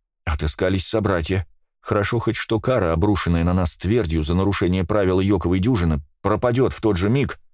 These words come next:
как последний из нас окажется от лишних людей дальше, чем на версту.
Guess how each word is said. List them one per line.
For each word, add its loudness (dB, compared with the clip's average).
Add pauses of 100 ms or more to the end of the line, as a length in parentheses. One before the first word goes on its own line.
(280)
как -4
последний 0
из 0
нас -2 (320)
окажется -2
от -2
лишних 0
людей 2
дальше, 0
чем 0
на 2
версту. 0